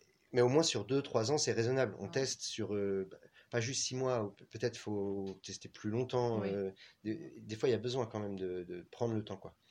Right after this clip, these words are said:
Speaker 3: De t'imprégner aussi de la chose, de
Speaker 1: Ouais,
Speaker 3: comment est-ce que tu le ressens.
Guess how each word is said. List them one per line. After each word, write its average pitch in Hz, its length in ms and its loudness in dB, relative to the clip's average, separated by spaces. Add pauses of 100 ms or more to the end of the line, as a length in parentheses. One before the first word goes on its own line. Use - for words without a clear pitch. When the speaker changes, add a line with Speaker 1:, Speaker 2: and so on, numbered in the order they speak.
(100)
Speaker 3:
De 190 60 -6
t'imprégner 196 540 -4
aussi 190 240 -10
de 175 40 -12
la 190 120 -6
chose, 214 340 -8
de 175 500 -8 (220)
Speaker 1:
Ouais, 165 220 6
Speaker 3:
comment 196 240 -2
est-ce 196 80 -8
que 190 80 -6
tu 190 140 -6
le 185 40 -4
ressens. 185 460 -6